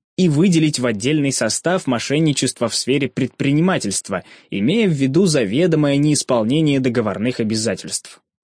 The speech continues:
Справедливости ради, эта идея исподволь становилась модной. Утверждения о необходимости либерализации уголовного процесса для предпринимателей и разграничении составов мошенничества звучали и ранее.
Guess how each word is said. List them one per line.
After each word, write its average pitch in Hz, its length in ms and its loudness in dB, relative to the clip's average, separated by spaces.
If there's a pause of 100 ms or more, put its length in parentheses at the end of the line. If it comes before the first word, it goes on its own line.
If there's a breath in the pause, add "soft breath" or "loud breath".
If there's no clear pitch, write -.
(200)
Справедливости 180 800 0
ради, 170 380 2
эта 143 340 2
идея 147 500 0
исподволь 175 540 2
становилась 151 640 0
модной. 147 480 0 (120)
Утверждения 143 800 0
о 143 100 -4
необходимости 143 760 0
либерализации 139 840 0
уголовного 123 580 0
процесса 123 560 -2
для 117 200 -2
предпринимателей 131 1000 0 (300 loud breath)
и 156 100 4
разграничении 151 840 2
составов 123 540 -2
мошенничества 185 920 0 (240 loud breath)
звучали 165 580 2
и 160 180 0
ранее. 107 520 -2